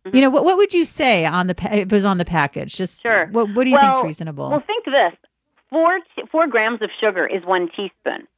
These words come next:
Speaker 1: Now, however,
Speaker 2: Mm-hmm.
Speaker 1: you've gotta remember that raisins, any type of dried fruit, even if it does not have added sugar, that will show up as sugar on the label. As cur-, well, currently, we're gonna see that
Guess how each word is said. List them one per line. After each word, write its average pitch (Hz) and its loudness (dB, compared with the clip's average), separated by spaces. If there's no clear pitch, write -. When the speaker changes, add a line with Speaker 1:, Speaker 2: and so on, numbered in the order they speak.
Speaker 1:
Now, 185 2
however, 226 2
Speaker 2:
Mm-hmm. - -20
Speaker 1:
you've 214 -8
gotta 226 2
remember 220 -2
that 170 2
raisins, 196 -2
any 240 -2
type 269 0
of 214 -4
dried 180 0
fruit, 202 0
even 233 -4
if 285 -4
it 240 -8
does 180 -2
not 180 0
have 214 0
added 180 0
sugar, 226 -4
that 202 2
will 285 0
show - 0
up 294 0
as 233 -4
sugar 240 0
on 208 0
the 180 -2
label. 165 -2
As 220 4
cur-, - -4
well, 196 2
currently, 185 -2
we're 214 2
gonna 233 -4
see 220 -10
that 170 0